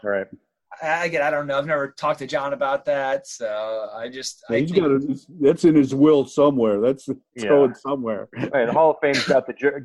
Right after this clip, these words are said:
Speaker 1: the Hall of Fame's got the Joe Charbonneau record. They're set. They don't need the drum. We're good.
Speaker 2: Yeah, I saw they had their top picks for each team, and, uh, one of their things was, uh,
Speaker 1: The Joe
Speaker 2: was,
Speaker 1: Charbonneau record.
Speaker 2: yeah.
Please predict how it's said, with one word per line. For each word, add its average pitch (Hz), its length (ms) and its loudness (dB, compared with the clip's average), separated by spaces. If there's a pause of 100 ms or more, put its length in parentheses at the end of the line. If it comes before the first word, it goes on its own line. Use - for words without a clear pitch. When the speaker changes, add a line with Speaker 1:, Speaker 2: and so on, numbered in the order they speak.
(120)
Speaker 1:
the 151 100 4
Hall 175 180 4
of 175 80 -10
Fame's 151 200 -2
got 139 200 2
the 123 80 -4
Joe 123 180 2
Charbonneau 113 460 2
record. 104 360 0
They're 104 140 0
set. 98 320 -2
They 101 100 -2
don't 101 160 -4
need 95 140 -8
the 92 80 -10
drum. 87 340 -8
We're 90 140 -12
good. 85 340 -12 (400)
Speaker 2:
Yeah, 151 200 0
I 151 40 0
saw 160 280 -4
they 147 100 -2
had 143 140 2
their 131 160 -6
top 123 340 -6
picks 139 240 -8
for 135 100 -16
each 127 200 -10
team, 135 340 -14
and, 113 320 -14
uh, 110 240 -14
one 120 220 -12
of 117 80 -12
their 117 120 -12
things 113 400 -16
was, 113 300 -8
uh, 117 240 -8
Speaker 1:
The 87 80 -14 (140)
Joe 104 220 -6
Speaker 2:
was, 113 100 -8
Speaker 1:
Charbonneau 92 500 -6
record. 82 180 -10
Speaker 2:
yeah. 143 260 -2